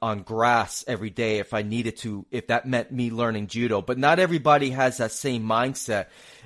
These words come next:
And we have to be a little more, uh, customer service oriented. And we have to be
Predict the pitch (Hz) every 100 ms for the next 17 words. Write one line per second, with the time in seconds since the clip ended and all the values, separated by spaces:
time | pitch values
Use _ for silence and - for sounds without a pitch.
0 | _ 131 117 117 127 151 - 120 127 120
1 | - _ _ _ _ - 135 143 135 131
2 | 127 123 120 117 113 104 98 - _ _
3 | _ _ _ _ _ _ - 180 - 156
4 | 143 - 151 139 151 151 - 151 160 170
5 | 180 175 180 143 127 139 143 120 135 123